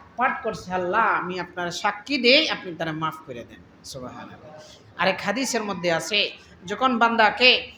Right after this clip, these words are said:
গুরুস্থানের মধ্যে রাখা হয়, যখন ফেরেশতা আসে, ফেরেশতারা যখন বান্দাকে জিজ্ঞেস করা শুরু করে, "মার রব্বুকা, ওমা দীনুকা, ওমা নবিয়ুকা", এই সমস্ত জিনিসগুলা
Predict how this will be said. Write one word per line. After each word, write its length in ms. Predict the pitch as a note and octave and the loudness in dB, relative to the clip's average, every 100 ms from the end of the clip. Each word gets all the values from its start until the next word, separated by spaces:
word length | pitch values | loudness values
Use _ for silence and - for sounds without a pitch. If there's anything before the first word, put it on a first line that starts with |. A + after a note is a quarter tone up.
| _ - F3 | _ -10 -2
গুরুস্থানের 500 | C4 - C4+ C4+ C4 | -2 2 4 4 2
মধ্যে 240 | C4 A#3+ | 2 4
রাখা 320 | A3+ A3+ C4 | 4 8 8
হয়, 300 | A#3 C4+ D#4 A#3 - - - E3 | 10 10 8 4 -2 -14 -20 -2
যখন 400 | A#3 C4+ D#4 B3+ - - - - _ _ _ _ - - | 2 8 8 6 -4 -14 -20 -20 _ _ _ _ -20 -4
ফেরেশতা 480 | A3 B3 A3 - B3 | 2 4 4 2 4
আসে, 460 | A3+ G3 A#3 A#3+ - - - - | 4 2 2 2 0 -10 -20 -4
ফেরেশতারা 480 | B3+ B3 - C4+ C#4+ | 0 0 2 4 4
যখন 280 | B3+ C4+ C4 | 2 0 2
বান্দাকে 760 | C4+ C4 B3+ B3+ C#4 A#3+ - - - - | 4 6 6 8 8 6 0 -16 -20 -10
জিজ্ঞেস 460 | E3 G#3 G3+ D4 - | -8 -4 2 2 4
করা 200 | B3+ A#3 | 2 2
শুরু 260 | - B3 | 0 -2
করে, 440 | A3 A3+ A#3 G#3 - - | 2 4 4 4 -6 -6
"মার 220 | G#3+ B3 A3+ | 2 4 6
রব্বুকা, 680 | C#4+ C#4+ C4+ A3+ F3+ - - | 2 2 2 4 4 0 -6
ওমা 280 | A#3 C#4 D#4 | -2 4 4
দীনুকা, 720 | A#3+ D#4+ F4 D4 C4+ G#3 - - - | 4 2 2 0 2 2 0 -8 0
ওমা 240 | C4 E4+ | 6 6
নবিয়ুকা", 840 | E4+ D#4 D#4 F4+ E4 D#4 A#3+ F#3 - - | 8 6 6 6 6 4 4 4 0 -8
এই 100 | C4+ | -4
সমস্ত 400 | A#3+ C#4+ D4 C#4+ | 0 0 -2 -4
জিনিসগুলা 840 | B3 G3 B3+ E4 C4+ B3 A3 C4+ | -4 0 2 0 0 4 8 6